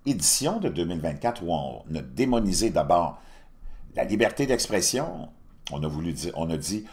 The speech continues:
on va ramener la confiance en censurant tout le monde qui pense pas comme nous autres. Voyons, c'est pas de sens. Et là, on lan-, on lance l'idée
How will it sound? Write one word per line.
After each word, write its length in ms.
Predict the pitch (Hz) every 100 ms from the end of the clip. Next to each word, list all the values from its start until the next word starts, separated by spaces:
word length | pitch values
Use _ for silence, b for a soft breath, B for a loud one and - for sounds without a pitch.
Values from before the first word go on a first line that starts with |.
| B
on 80 | 78
va 100 | 98
ramener 240 | 98 113
la 120 | 143 107
confiance 580 | 101 85 127 143 -
en 280 | 95 78 71 - - - - - -
censurant 540 | - 104 - 87 107
tout 140 | -
le 40 | 73
monde 320 | 85 101 85
qui 80 | -
pense 240 | 80 76
pas 80 | 95
comme 160 | - 65
nous 160 | 64
autres. 140 | 73 73
Voyons, 320 | 101 67 - -
c'est 140 | -
pas 80 | -
de 60 | -
sens. 440 | - 120 - - B B B B B 87
Et 80 |
là, 160 | 92 120
on 160 | 107 87
lan-, 220 | 104 90
on 160 | 85 82
lance 380 | 113 104 -
l'idée 440 | 87 76 104 110